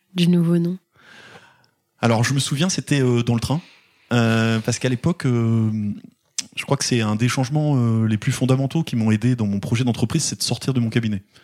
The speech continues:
Speaker 2: Je le dis souvent, travailler sur
Speaker 1: Oui.
Speaker 2: son cabinet et pas travailler dans son cabinet.
Speaker 1: Oui, t'avais fait un post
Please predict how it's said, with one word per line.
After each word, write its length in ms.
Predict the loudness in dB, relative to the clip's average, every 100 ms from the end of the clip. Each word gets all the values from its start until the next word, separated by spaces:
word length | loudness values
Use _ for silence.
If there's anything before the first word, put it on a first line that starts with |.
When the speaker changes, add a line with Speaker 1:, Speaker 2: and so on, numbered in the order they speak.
| -20 -20 -20
Speaker 2:
Je 120 | -2 0
le 60 |
dis 120 | 2
souvent, 340 | 0 0 2 0
travailler 300 | 0 0 0
sur 180 | 0 0
Speaker 1:
Oui. 60 |
Speaker 2:
son 80 | 0
cabinet 360 | 0 0 0 0
et 60 |
pas 140 | 0 -2
travailler 320 | -2 0 0
dans 120 | -2
son 140 | -6 -4
cabinet. 340 | -4 -4 -8 -6 0
Speaker 1:
Oui, 100 | 2
t'avais 160 | 2
fait 100 | 0
un 120 | 0 0
post 340 | -2 -2 -4